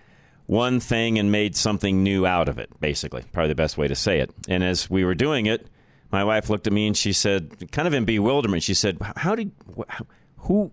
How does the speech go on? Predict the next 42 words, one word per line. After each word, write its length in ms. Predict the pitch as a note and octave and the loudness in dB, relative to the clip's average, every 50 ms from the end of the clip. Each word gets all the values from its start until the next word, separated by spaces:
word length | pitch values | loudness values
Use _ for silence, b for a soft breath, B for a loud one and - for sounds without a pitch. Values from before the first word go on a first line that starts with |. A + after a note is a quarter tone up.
| - | -12
who 240 | - - F3 G#3+ A3 | -4 -2 0 0 0
did 220 | E3+ E3 D3+ C3 C3+ | -2 -4 -6 -4 -2
you, 380 | D#3 E3+ F3 E3+ E3 C#3+ C3 b b b b b | 0 2 4 4 2 0 -2 b b b b b
you 120 | - C#3+ | -2 -2
know, 80 | A#2 G2 b b b | -2 -2 b b b
who 120 | - G#3 G#3 | 0 0 0
taught 360 | - - - F3+ F3 F3+ - | 2 0 0 2 0 2 2
you 220 | D3+ D3 D3 C#3+ C#3 | 2 2 2 2 2
and 220 | B2 A#2 G#2+ G#2 | 2 0 0 -2
how 140 | G#2+ C3+ D3 | -2 -2 0
did, 220 | E3 E3+ D#3 B2 - - | 0 0 -2 -4 -6 -4
you 100 | B2+ A#2+ | -2 -2
know, 40 | A2 | -2
how 180 | - C#3 E3+ G3+ | 0 0 0 0
do 60 | F3+ | 2
you 100 | F3+ D#3+ | 2 2
know 180 | D3 D#3 D#3 | 2 2 2
how 120 | C#3 C#3+ C#3 | 2 2 0
to 80 | B2+ | 0
do 200 | A2+ G#2 B2+ C3 | 2 2 2 2
all 140 | A#2 G#2 F#2 | 4 4 4
these 240 | D#2 E2+ D2+ - - | 2 2 0 -2 -4
things?" 380 | D#2+ B1+ - - - - - _ b b b b b b b b b b b b b b b _ _ _ _ _ _ _ - | -4 -6 -6 -8 -14 -14 -16 _ b b b b b b b b b b b b b b b _ _ _ _ _ _ _ -4
And 180 | - D3 C#3 - - | -2 0 0 0 0
honestly, 440 | A2+ C3 D#3+ F#3 F3+ - - B2+ | 0 0 0 0 -2 0 0 0
that's 140 | C3+ D3+ - | 0 -2 -4
probably 280 | - - - D3+ D#3 C#3+ | -4 0 0 2 2 2
the 80 | B2+ | 0
first 320 | - - - D#3 D#3 - - | -2 0 -2 0 0 -2 -2
time 280 | - D3 D3 C#3+ C#3+ | 0 0 0 2 2
that 180 | C#3 B2+ A#2+ - | 0 0 -2 -4
question 500 | - - C#3+ C#3+ C#3+ - - B2 A#2+ A#2+ | -2 0 0 0 0 0 0 0 0 2
has 220 | B2 A#2 G#2 G2+ | 2 0 0 0
ever 240 | A#2+ B2 A#2+ B2+ B2 | 0 0 2 0 0
been 260 | G2+ B2 B2 A#2+ A#2 | 2 0 0 2 0
asked 380 | G#2+ G2 A2 A#2+ B2 A#2 - - | 0 2 2 0 0 -2 -2 -2
of 160 | G#2+ F#2 E2+ | -2 0 0
me 160 | G2+ G#2+ G#2+ | 0 0 2
in 60 | G#2 G2 | 2 2
my 160 | G2 G2 G2 | 2 2 0
entire 340 | F#2+ - G#2 G2 G2 G2+ G#2+ | 0 0 2 2 2 4 2
life, 440 | C3 D#3+ D3 E2 - - - - | 2 2 0 0 -2 -6 -12 -20